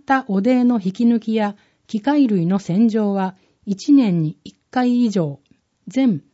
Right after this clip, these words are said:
抜気方式は六ヶ月に一回以上行うことが必要です。定期検査を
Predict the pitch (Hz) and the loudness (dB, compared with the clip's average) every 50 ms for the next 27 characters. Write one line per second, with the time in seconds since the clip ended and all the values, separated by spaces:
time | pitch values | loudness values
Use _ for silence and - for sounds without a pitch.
0 | _ _ - 190 202 208 - _ - 269 247 - 277 277 240 - - - - 160 | _ _ -2 -2 -2 -2 -4 _ -4 -4 -4 -2 0 0 0 -2 -4 -10 -8 -6
1 | 165 165 185 - _ _ _ _ _ 190 196 185 185 - _ - 285 277 254 202 | -4 -4 -6 -6 _ _ _ _ _ -4 -4 -4 -4 -6 _ 0 2 2 2 2
2 | - - 160 170 185 196 - - 214 190 185 _ _ - 240 240 240 233 226 233 | 0 -2 -2 -2 -2 -2 -4 -4 -4 -4 -4 _ _ -8 -4 -2 -2 -2 0 -2
3 | 220 202 196 165 147 139 _ _ _ _ _ _ _ - 190 185 - 254 254 254 | -2 -2 -2 -4 -4 -6 _ _ _ _ _ _ _ -8 -8 -2 2 2 2 4
4 | 247 254 247 - 247 247 247 226 180 165 165 - _ - - - _ - 233 226 | 2 0 -2 -2 -4 -2 0 0 0 -2 -4 -6 _ -20 -20 -20 _ -4 0 0
5 | 233 220 214 202 180 185 175 - - 151 _ _ _ _ _ _ _ _ _ _ | 2 2 0 0 -2 -4 -4 -6 -10 -20 _ _ _ _ _ _ _ _ _ _
6 | _ _ _ _ _ _ _ _ _ _ _ _ _ _ _ _ _ _ _ - | _ _ _ _ _ _ _ _ _ _ _ _ _ _ _ _ _ _ _ -2
7 | 214 247 277 269 - 294 285 - 294 285 254 208 - - 156 160 190 214 208 | 0 0 0 0 -2 -4 -4 0 0 0 0 0 -2 -4 -6 -4 -4 -6 -8